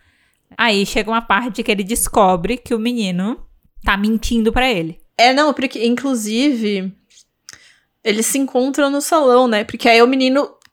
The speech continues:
Speaker 2: faz essa lista
Speaker 1: Ai,
Speaker 2: dessas
Speaker 1: nossa.
Speaker 2: características, né? Do,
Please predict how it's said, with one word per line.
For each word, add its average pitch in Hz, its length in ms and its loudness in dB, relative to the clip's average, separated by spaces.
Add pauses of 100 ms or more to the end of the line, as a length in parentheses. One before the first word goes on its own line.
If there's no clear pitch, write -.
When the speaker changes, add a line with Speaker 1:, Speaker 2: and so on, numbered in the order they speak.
Speaker 2:
faz 285 400 2
essa 370 220 2
lista 247 340 2
Speaker 1:
Ai, 240 60 2
Speaker 2:
dessas 226 280 2
Speaker 1:
nossa. - 60 -6
Speaker 2:
características, 220 1120 2
né? 208 200 2
Do, 202 240 0